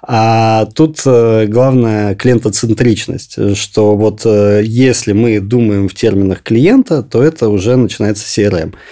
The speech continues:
И не обязательно это система. То есть, э, реально хороший продавец — это кто? Это тот, у кого хорошая записная книжка. Да, это его C R M-система.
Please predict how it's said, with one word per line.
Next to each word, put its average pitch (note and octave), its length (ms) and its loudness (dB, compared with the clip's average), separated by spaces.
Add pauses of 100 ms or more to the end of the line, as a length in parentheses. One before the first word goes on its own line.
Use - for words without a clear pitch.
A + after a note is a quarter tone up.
(140)
И C3 100 2
не E3 100 4
обязательно D3+ 440 2
это G2 120 -8
система. F#2+ 640 -2 (100)
То - 80 -2
есть, - 300 -2
э, A2 540 2
реально C3 500 2
хороший B2+ 380 -2
продавец — C#3+ 580 0
это - 320 -2
кто? F#2+ 360 -2 (300)
Это A#2 200 -4
тот, G3 200 0
у D#3+ 60 -2
кого A#2 220 0
хорошая C3 580 0
записная B2 460 0
книжка. - 460 -4 (600)
Да, A#2+ 160 2
это B2 320 0
его B2+ 200 4
C - 160 0
R A2+ 80 0
M-система. G2+ 680 -2